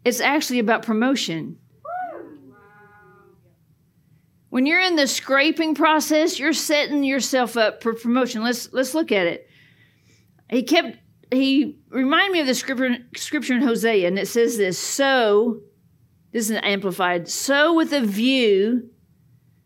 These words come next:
Speaker 1: to righteousness, that righteousness, like seed, may germinate. Reap in accordance with mercy and loving kindness, and break up your uncultivated"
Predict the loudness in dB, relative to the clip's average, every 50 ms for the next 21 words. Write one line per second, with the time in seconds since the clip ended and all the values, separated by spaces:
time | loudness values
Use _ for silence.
0 | _ -4 -2 -2 0 2 2 4 2 2 0 0 -2 -2 -2 -4 -6 -6 -4 -4
1 | -6 -8 -10 -12 -14 -18 -18 _ -2 -2 0 0 0 0 0 0 0 0 -2 0
2 | -2 -2 -2 -2 -4 -4 -4 -4 -2 0 2 2 0 0 -4 -6 -6 -4 -4 -2
3 | -2 0 0 0 0 0 0 0 0 0 -2 -2 -2 -2 0 2 2 2 2 0
4 | 0 0 0 -2 -4 -6 -10 _ _ _ _ _ _ _ _ -20 -20 -20 -20 -20
5 | _ -8 -4 -2 0 2 2 2 2 0 0 0 0 0 2 0 0 -4 -4 -4
6 | -2 0 0 0 0 0 2 0 0 0 0 0 0 0 0 0 0 0 0 0
7 | 0 0 0 0 0 -2 -2 -2 -2 0 0 0 -2 -2 -2 -2 -2 -2 -2 -2
8 | -2 -2 0 2 2 4 4 2 2 0 -2 -2 0 2 4 4 4 4 2 -2
9 | -8 -20 _ _ _ _ _ _ _ _ _ _ _ _ 0 2 2 2 2 2
10 | 0 2 2 2 2 0 -2 -2 0 2 2 2 2 2 2 0 2 2 2 4
11 | 2 2 2 0 -2 -2 -4 -6